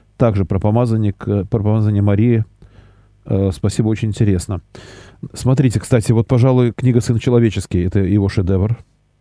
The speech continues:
Конечно, даже вот только это один, один этот его труд, э, ра-, его жизнь вот посвящена была это тру-, этому труду, и это величайшая книга, я считаю. А, сказать, что во всем, что отец Александр Мень делал и говорил,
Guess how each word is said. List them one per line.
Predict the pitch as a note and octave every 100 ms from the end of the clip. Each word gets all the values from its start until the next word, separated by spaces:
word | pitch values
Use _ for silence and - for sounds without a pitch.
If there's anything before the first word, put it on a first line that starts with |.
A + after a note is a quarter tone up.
| _ _ _ _ -
Конечно, | G2+ G2 - G2
даже | F2+ G#2 G#2
вот | G2
только | G#2+ A2
это | G2
один, | G2+ G2
один | G2 G#2+ G2
этот | F#2+ -
его | G2+ G2
труд, | G2+ F#2 - -
э, | G2 F2 F2 D#2+ D#2 F2
ра-, | F#2 F2 E2 D#2+ F2
его | F2+ G2
жизнь | F#2+ G2+
вот | F2 E2 - - _ _ - - - -
посвящена | G2 - - G#2+ G2
была | F2+ F2+
это | F2
тру-, | - F#2+ G2+
этому | F#2+
труду, | F2+ F#2 G2 C3
и | G2+ F#2 F#2 F2 E2 D2+ D#2+ -
это | F2+ F#2
величайшая | F#2 G2+ - G2+ F2 F2
книга, | F#2 D#2
я | D#2+
считаю. | - - G2+ G#2 G2+ _ - - _ - - - _ -
А, | G#2+ A2 G#2+ G#2+ G#2+ G2+
сказать, | G2 C3 C#3
что | - C3
во | C3
всем, | - - C3+ G#2
что | -
отец | G2 G2
Александр | G#2 F#2+ G#2+ F#2+
Мень | G2 G2+
делал | F2+ G#2 F#2+ F#2
и |
говорил, | F2+ F#2+ F#2+ F2